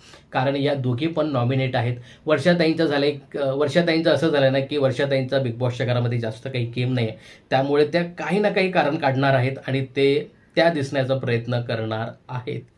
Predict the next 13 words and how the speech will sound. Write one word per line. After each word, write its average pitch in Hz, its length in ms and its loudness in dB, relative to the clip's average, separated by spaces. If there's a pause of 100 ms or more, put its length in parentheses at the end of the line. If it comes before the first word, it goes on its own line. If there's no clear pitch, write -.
(360)
तर 175 60 2
या 185 100 8
दोघींच्या 165 400 4
भांडणामध्ये 147 540 2
तुमचा 160 260 0
कोणाला 160 260 2
सपोर्ट 147 300 0
असेल 139 220 0
हे 135 120 0
कमेंट्स 123 380 0
करून 131 280 0
नक्की 117 260 -4
सांगा. 120 280 -2